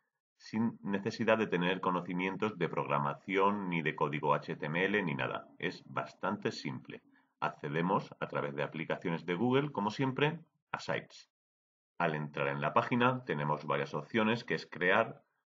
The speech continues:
eh, sitios, mis sitios de murciaeduca punto es, sitios eliminados o examina sitios. Nosotros vamos a acceder directamente a nuevo Google Sites.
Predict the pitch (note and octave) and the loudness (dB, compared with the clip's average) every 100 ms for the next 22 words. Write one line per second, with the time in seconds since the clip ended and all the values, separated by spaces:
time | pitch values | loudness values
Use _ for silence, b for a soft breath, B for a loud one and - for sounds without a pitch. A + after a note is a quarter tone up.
0 | - D#2+ D#2+ - E2+ D2 E2+ D#2+ D#2 D#2 | -2 0 0 -2 -6 0 2 4 4 0
1 | E2+ D#2+ - G2 F2 D#2+ D2+ E2 - D#2+ | -4 -4 -2 -4 -2 -2 -2 -2 -2 -2
2 | F2 E2+ F#2+ F#2 A2 B2 - - - E2+ | 0 -2 -2 2 4 4 0 -6 -2 0
3 | E2+ F2 G2 B2 - - E2 - D#2 D2 | 2 4 4 2 -2 -2 0 0 -2 0
4 | C#2+ - D#2+ C#2+ B1+ - B B B E2+ | -2 -4 -6 -6 -8 -12 B B B -4
5 | - G#2+ A2+ B2+ E2+ E2+ F2 F#2 - E2+ | 0 2 2 2 4 4 2 -4 0 2
6 | F#2 F#2 F#2+ F2+ F2 F#2 A#2+ - - D#2 | 4 4 4 2 2 4 4 4 2 0
7 | D#2+ E2+ G#2+ A2+ C#3 - E2 F#2 G2+ A2+ | 2 4 4 4 2 -4 -4 0 2 2
8 | - - - - - | 0 -4 -4 -4 -16